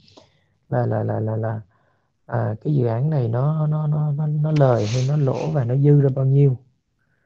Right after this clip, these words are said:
dư ra nhiều hay ít. À, còn cái chỉ tiêu N P V á, thì nó cho biết là cái dự án này lời lỗ và dư ra nhiều hay là ít. À, nhưng mà nó lại không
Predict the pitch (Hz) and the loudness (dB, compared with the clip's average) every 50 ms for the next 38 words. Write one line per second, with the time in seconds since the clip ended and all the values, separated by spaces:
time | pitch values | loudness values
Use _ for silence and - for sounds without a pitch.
0 | _ _ _ _ - 139 135 131 131 131 127 127 120 110 113 127 165 196 196 - | _ _ _ _ -8 -6 -4 -2 -2 0 0 0 0 0 0 0 0 -2 -2 -4
1 | - _ _ _ _ _ _ _ _ _ _ _ _ _ - - 135 131 127 123 | -8 _ _ _ _ _ _ _ _ _ _ _ _ _ -10 -6 -4 -4 -4 -4
2 | - - 123 117 117 131 143 - 135 127 143 139 135 131 131 127 120 113 120 127 | -4 -2 -2 0 0 -2 -2 -4 -6 -2 0 0 2 2 2 0 0 -2 -4 -6
3 | 127 127 135 135 135 135 143 151 151 147 139 117 110 - 131 131 - 139 131 131 | -4 -4 -2 -2 0 0 0 -2 -2 -2 -2 -2 -2 -2 -4 -4 -2 0 0 2
4 | 143 160 175 160 131 117 110 - 143 - - - 180 139 139 151 156 135 127 123 | 2 2 2 0 0 -2 -2 -2 -2 -2 -2 -2 -2 0 2 2 4 4 4 4
5 | 117 113 113 117 120 - 139 147 165 190 208 190 156 131 120 120 131 135 135 131 | 2 2 2 0 0 0 0 0 0 0 -2 0 0 2 4 4 4 4 4 4
6 | 131 131 131 127 123 117 107 107 120 127 123 120 117 - 180 185 - _ _ _ | 2 0 -2 -6 -6 -8 -8 -10 -10 -10 -10 -10 -10 -8 -10 -10 -10 _ _ _
7 | _ _ _ _ _ _ _ _ _ _ _ _ _ _ _ _ - 143 139 139 | _ _ _ _ _ _ _ _ _ _ _ _ _ _ _ _ -6 -4 -2 0
8 | 139 139 139 139 139 131 120 110 110 113 127 147 156 147 143 - - - - 139 | 2 2 4 4 4 4 4 2 2 2 4 4 4 4 2 0 0 -2 0 2
9 | 135 135 131 131 131 131 131 | 4 4 4 4 4 2 0